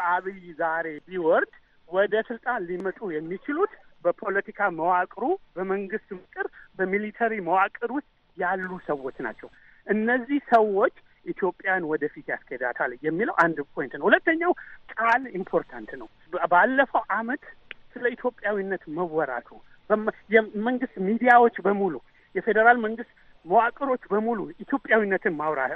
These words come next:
ማውራታቸው የክልሎች ድንበር አይደለም የአስተዳደር ወሰን ነው የሚለው ትርክት መደረጉ፣ የማንነትና የድንበር አቋቋሚ ኮሚቴ መቋቋሙ፣ በክልሎች መሀል ሁሉም ኢትዮጵያዊ ከመንግስት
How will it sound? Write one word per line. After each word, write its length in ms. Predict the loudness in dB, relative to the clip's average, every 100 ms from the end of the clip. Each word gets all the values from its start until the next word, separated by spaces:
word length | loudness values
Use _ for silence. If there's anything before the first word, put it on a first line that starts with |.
| -6
ማውራታቸው 600 | -6 -8 -8 -8 0 -2 -2 2
የክልሎች 760 | 4 4 4 -2 0 0 -2 _ -8 -8 -10
ድንበር 420 | -4 -2 4 4
አይደለም 480 | 6 2 -2 -6 -12 -12 0
የአስተዳደር 680 | 0 2 0 0 2 0 0 4
ወሰን 400 | 4 8 6 6
ነው 140 | -4 -8 -14 -18 -10 -4
የሚለው 400 | -4 -2 -4 -4
ትርክት 480 | -6 -4 0 -2 -2 -12
መደረጉ፣ 500 | -10 -8 -8 -8 -10 -20 _ _ _
የማንነትና 760 | -4 2 2 2 -4 -4 -4 -2
የድንበር 360 | -2 -2 -4 -6
አቋቋሚ 460 | -8 -4 -4 -2 -4 -6
ኮሚቴ 340 | -8 -8 -4 -4
መቋቋሙ፣ 640 | -2 -4 2 2 2 -4 -6 -18 _ _ -20 _
በክልሎች 560 | 4 4 4 0 2 0
መሀል 320 | 0 0 2 2 0
ሁሉም 300 | 2 4 4
ኢትዮጵያዊ 520 | 0 0 -4 0 0 4 2 _
ከመንግስት 560 | 0 0 0 -2 -8